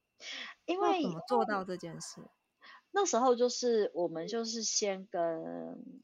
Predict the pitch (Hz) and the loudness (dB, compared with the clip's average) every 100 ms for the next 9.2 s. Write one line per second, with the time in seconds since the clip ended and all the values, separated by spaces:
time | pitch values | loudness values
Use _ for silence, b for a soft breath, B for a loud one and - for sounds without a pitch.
0 | - 170 185 196 175 175 180 165 165 175 | -10 -6 -4 -4 -2 -2 -2 -4 -6 -8
1 | 147 165 160 151 156 - 156 139 160 - | -8 -10 -10 -8 -8 -8 -10 -10 -10 -4
2 | 170 196 160 - 180 - - - 165 120 | -2 -2 -2 -2 -4 -4 -8 -4 -2 0
3 | 50 - _ 220 294 180 170 175 190 165 | -4 -10 _ 6 6 6 0 -2 -2 -2
4 | 160 165 131 - - - 320 302 233 208 | 0 0 0 -6 -2 2 6 8 8 6
5 | 214 226 196 - 87 98 - B B - | 6 6 6 2 0 -4 -6 B B -4
6 | 190 226 214 185 185 170 165 151 160 247 | 2 2 2 2 0 0 -2 2 2 2
7 | 247 320 269 247 247 240 233 226 220 220 | 2 4 6 6 4 4 6 4 2 0
8 | 214 - 208 208 180 - 180 135 - - | 0 0 0 0 -2 2 2 2 0 -2
9 | 143 | -4